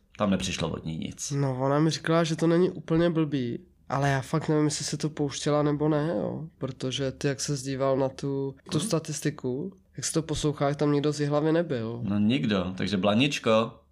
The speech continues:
Speaker 2: Takže, no ona, nevím, jestli to je horší nebo lepší, když řekne o něčem, že to je zajímavý, to většinou znamená, že to je fakt hrozný, jo. Není to úplně blbý, to jsem ještě neslyšel, takže těžko říct.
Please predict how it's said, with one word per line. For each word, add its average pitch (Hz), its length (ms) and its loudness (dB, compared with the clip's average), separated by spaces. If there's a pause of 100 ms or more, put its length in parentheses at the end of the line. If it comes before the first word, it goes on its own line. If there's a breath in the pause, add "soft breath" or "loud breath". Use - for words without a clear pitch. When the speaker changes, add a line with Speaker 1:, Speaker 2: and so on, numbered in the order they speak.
(160)
Speaker 2:
Takže, 139 440 -2 (220)
no 175 280 4
ona, 233 180 6 (140)
nevím, 202 260 4
jestli 220 200 2
to 240 80 2
je 226 100 6
horší 202 480 4
nebo 214 240 4
lepší, 202 300 2
když 196 160 2
řekne 202 300 2
o 190 100 4
něčem, 190 300 4
že 190 80 2
to 190 80 0
je 196 80 4
zajímavý, 165 460 2
to 131 140 -4
většinou 139 420 0
znamená, 139 420 0
že 139 100 -6
to 147 120 -2
je 143 60 0
fakt 147 180 -4
hrozný, 143 340 -2
jo. 110 220 -4 (140)
Není 147 220 2
to 151 120 2
úplně 156 280 2
blbý, 147 300 0
to 147 80 -4
jsem 147 180 0
ještě 151 180 0
neslyšel, 143 560 0
takže 123 420 -8 (360)
těžko 135 320 -4
říct. - 340 -8